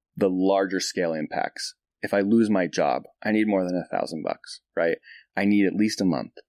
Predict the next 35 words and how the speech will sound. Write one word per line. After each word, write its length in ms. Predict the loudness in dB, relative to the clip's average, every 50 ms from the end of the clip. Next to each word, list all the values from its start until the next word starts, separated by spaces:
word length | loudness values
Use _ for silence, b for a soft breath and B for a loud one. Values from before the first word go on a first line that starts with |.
| _ _ _ _ _ _ _ _ _ _
So, 260 | -2 0 2 4 2
okay, 240 | 2 0 0 -2 -2 -2
what 160 | 0 0 2
do 80 | 2 4
I 60 | 2
make? 240 | 2 0 0 0 2
What 80 | 2
do 60 | 2
I 20 | 2
spend 300 | 2 0 -2 0 0 2
in 60 | 2
a 20 | 2
month? 300 | 2 0 0 -2 -6 -10 -18 _ _ B B B B B B B B B B -4
And, 340 | -2 0 0 0 -2 -4 -6 -12 _ _ _ -10 -10 -10 _ _ _ -2
and 160 | 0 0 0
planning 420 | 0 0 0 2 2 2 2 2 0 0
to, 140 | 0 -2
to 200 | -2 -4 -8 -8 -6
try 180 | -2 0 0
and 140 | 2 2 2
build 200 | 2 2 2 2
your 80 | 0 0
savings 340 | 0 0 0 0 -2 -6 -8
account 280 | -6 -4 -4 -4 -2 -2
to 60 | -2
that 200 | -2 -2 -2 -2
one 240 | -2 -2 -2 -2 -2
month, 240 | -2 -4 -6 -8 -4 -2
right? 240 | 0 0 0 0 -2 _ _ B B B B B B B B B B B _ -4
And 180 | -2 0 0 0
you 100 | -2 -4
can, 380 | -8 -8 -4 -2 0 0 0 2
in 160 | 2 2 4
this 400 | 4 2 2 0 -2 -6 -8 -10 _ _ _
exercise, 800 | -4 -4 -4 -2 -6 -4 0 2 2 4 4 2 0 -2 -6 -10